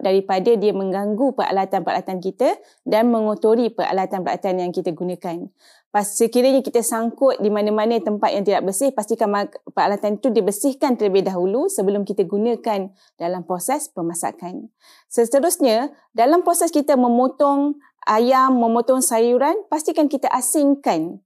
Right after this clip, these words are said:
Ya, se-, kalau boleh setiap jenis, uh, setiap jenis makanan, contohnya ayam dan sayur, hendaklah diasingkan papan pemotongnya di-,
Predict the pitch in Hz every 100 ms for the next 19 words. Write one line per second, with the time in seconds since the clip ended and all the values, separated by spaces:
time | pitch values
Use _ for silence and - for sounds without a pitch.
0 | _ 269 302 330 226 220 233 220 277 330
1 | 277 262 294 294 - - 208 220 254 311
2 | 302 - _ _ _ - 214 226 226 220
3 | 226 220 220 233 254 254 320 - 196 262
4 | 277 330 349 - - _ _ _ _ _
5 | - 240 247 285 269 220 392 254 226 226
6 | 240 254 - 208 226 269 269 226 214 220
7 | 214 226 370 302 247 254 247 220 214 226
8 | 262 254 254 208 190 - 214 208 233 220
9 | 220 220 220 220 233 339 339 214